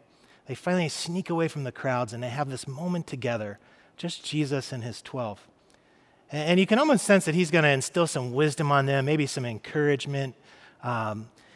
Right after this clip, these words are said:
and, and let's read what he shares with them. It says, "If anyone desires to come after me, let him deny himself and take up his cross daily and follow me." A-,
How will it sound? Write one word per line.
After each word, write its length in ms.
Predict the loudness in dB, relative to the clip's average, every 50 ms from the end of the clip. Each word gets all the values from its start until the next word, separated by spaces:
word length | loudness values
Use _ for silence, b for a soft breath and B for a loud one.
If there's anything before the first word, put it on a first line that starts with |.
| b b
and, 140 | -6 -2 0
and 140 | 2 4 6
let's 220 | 4 4 4 0
read 240 | 0 2 2 4 4
what 140 | 4 2 2
he 120 | 0 -2
shares 440 | -4 -4 0 0 2 2 2 0 -2
with 180 | -6 -10 -8 -8
them. 280 | -8 -8 -8 -10 -12 -16 _ _ _ _ _ _ _ _ _ _ _ _ _ _ _ _ _ _ -18 -12 -8
It 100 | -8 -6
says, 300 | 0 4 6 6 6 4
"If 160 | 0 -2 -2
anyone 680 | 0 0 0 0 2 2 4 6 6 6 6 4 2 -2 B B B B B B -2
desires 560 | -2 0 4 6 8 8 8 8 8 6 4
to 80 | 0 -4
come 220 | -2 -2 0 2
after 360 | 4 4 4 4 4 0 -2 -4
me, 340 | -2 -4 -4 -6 -6 -8 _ b b b b b b b b b b b b b b b b b b b b _ _ 0
let 180 | 2 4 4
him 100 | 4 2
deny 480 | 0 -2 -2 0 2 2 2 4 4 4
himself 760 | 4 4 4 2 0 -2 -2 0 0 0 -2 -4 -6 -10 B B B B B B -14 -12
and 180 | -12 -12 -10
take 340 | -8 -2 0 0 0 2 2
up 220 | 4 4 2 2 -2
his 180 | -8 -10 -10
cross 540 | -10 -12 -10 -4 -2 0 0 0 0 -4 -8 -14 -10 -6
daily 640 | -4 -2 0 0 0 0 0 -2 -4 -6 -8 -10 -12 b b b b b b b b b b _ _ _ _ _ _ _ -4
and 160 | -4 -4 -4
follow 420 | -2 -2 0 0 2 2 0 0
me." 260 | -2 -6 -10 -12 -16 -20 _ _ _ _ _ _ _ _ _ _ _ _ _ b b b b b b b b b _ -2
A-, 40 | 2